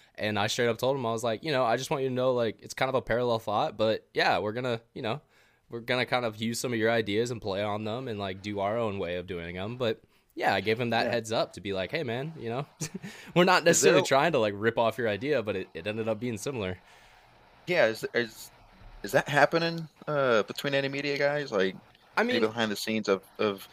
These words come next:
Speaker 3: anyone talking like, "Ah, this motherfucker, uh, stole the
Speaker 2: Oh,
Speaker 3: same
Speaker 2: oh.
Speaker 3: idea," like, like, as if,
Speaker 2: Media
Speaker 3: uh,
Speaker 2: beef.
Speaker 3: joke stealing, like, for comedies, uh, for com-, comedians?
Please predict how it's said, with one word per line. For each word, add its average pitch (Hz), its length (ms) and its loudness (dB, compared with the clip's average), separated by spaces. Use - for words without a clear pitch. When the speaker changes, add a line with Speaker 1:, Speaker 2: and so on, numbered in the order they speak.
Speaker 3:
anyone 107 320 4
talking - 380 0
like, 87 160 2
"Ah, 90 220 -2
this 87 180 -2
motherfucker, 82 640 -2
uh, 110 520 4
stole 135 280 8
the 107 60 4
Speaker 2:
Oh, - 20 2
Speaker 3:
same 113 320 4
Speaker 2:
oh. 107 40 6
Speaker 3:
idea," 104 500 4
like, 107 220 6
like, 107 420 6
as 120 220 6
if, 117 160 2
Speaker 2:
Media 147 180 2
Speaker 3:
uh, 110 120 4
Speaker 2:
beef. 90 100 0
Speaker 3:
joke 110 320 4
stealing, 117 520 -2
like, 101 340 -6
for 101 120 -6
comedies, 101 520 -2
uh, 82 380 2
for - 100 -10
com-, 92 200 -8
comedians? 104 540 -6